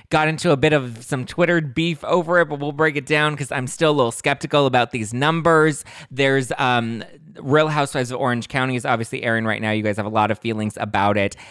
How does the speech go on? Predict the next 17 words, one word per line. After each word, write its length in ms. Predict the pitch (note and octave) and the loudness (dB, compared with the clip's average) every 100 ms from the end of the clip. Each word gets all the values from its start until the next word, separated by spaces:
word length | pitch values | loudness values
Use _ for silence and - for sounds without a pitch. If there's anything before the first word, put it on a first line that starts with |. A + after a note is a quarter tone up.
| - | -8
Heather 400 | - D3+ C#3+ C#3 | -2 2 4 4
and 240 | C3 A#2 | 2 2
Noella 520 | A2+ A2 B2+ C3+ C3 B2 | 2 4 4 6 4 2
have 120 | A2 | 0
decided 420 | A2+ - A2+ A2 | -4 -2 -2 -2
to 100 | - | -8
drag 360 | G#2 A#2 A2 A2 | -4 -2 0 0
their 140 | A2+ | -4
beef 320 | A2+ A#2+ A2 - - | -4 -4 -6 -8 -4
out 220 | G#2+ A2+ | 0 2
on 180 | A#2 A2+ | 2 -2
Instagram, 880 | G#2+ C3 - C#3+ C3 C3+ B2+ C3 B2 - _ _ - - - | -2 -4 -4 -4 0 2 2 0 -2 -8 _ _ -20 -20 -2
almost 300 | A#2 A#2 A2 | 0 0 -2
as 120 | A#2 | -4
if 100 | A#2 | -4
Heather 440 | G#2 B2 A2 A2 G#2+ | -2 -2 2 4 4
is 420 | A#2 G#2+ G2 - | 2 0 0 -6